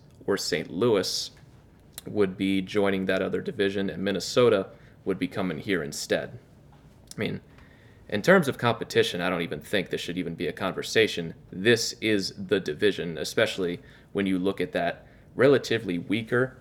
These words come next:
bottom four of the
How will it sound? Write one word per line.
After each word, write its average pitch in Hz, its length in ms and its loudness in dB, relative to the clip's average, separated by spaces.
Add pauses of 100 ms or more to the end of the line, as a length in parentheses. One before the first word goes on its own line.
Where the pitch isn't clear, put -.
bottom 95 400 2
four 104 480 2 (1600)
of 95 420 2
the 98 340 0